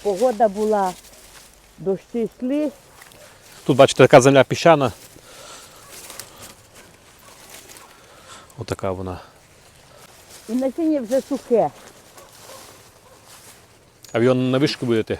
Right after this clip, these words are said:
Speaker 1: Коля каже, що сухе, а я це не
Speaker 2: Сухіше,
Speaker 1: розбираю.
Speaker 2: ми, ми сире, сире вбирали, сиріше набагато.
Speaker 1: Набагато сиріше, правда.
Speaker 2: Було, ну.
Speaker 1: Ну.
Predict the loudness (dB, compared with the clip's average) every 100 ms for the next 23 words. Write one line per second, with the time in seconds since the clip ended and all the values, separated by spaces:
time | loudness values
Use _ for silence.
0 | -8 -2 -2 -2 -4 -6 -6 -8 -14 -12
1 | -16 -14 -14 -12 -12 -14 -14 -10 -10 -10
2 | -10 -8 -6 -2 2 2 2 0 -2 -2
3 | -2 0 -2 0 4 4 4 2 2 0
4 | 0 2 2 -2 0 0 0 -4 -10 -16
5 | -20 -20 -18 -14 -12 -12 -10 -6 -4 -4
6 | -6 -8 -6 -6 -6 -8 -10 -8 -10 -10
7 | -12 -6 -4 -4 -6 -12